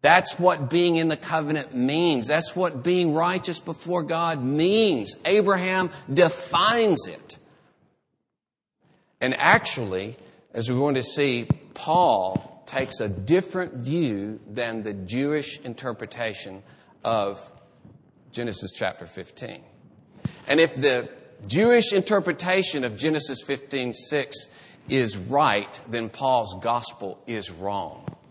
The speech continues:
That's how critical this is. This, this argument right here for Paul is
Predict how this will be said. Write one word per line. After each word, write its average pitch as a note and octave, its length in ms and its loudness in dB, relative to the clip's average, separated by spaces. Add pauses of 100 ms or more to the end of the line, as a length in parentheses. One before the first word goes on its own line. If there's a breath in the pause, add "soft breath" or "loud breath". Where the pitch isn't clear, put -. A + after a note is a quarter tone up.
(960)
That's C#3+ 240 0
how B2 180 -4
critical A#2+ 480 -6
this E2+ 280 -14
is. D#2+ 220 -16 (240 loud breath)
This, E3 300 2 (220 loud breath)
this D#3 180 2 (120)
argument C#3 540 0
right A#2 240 -2
here A#2 180 -6
for G#2 160 -10
Paul G#2+ 560 -2 (320 loud breath)
is G#2 460 -4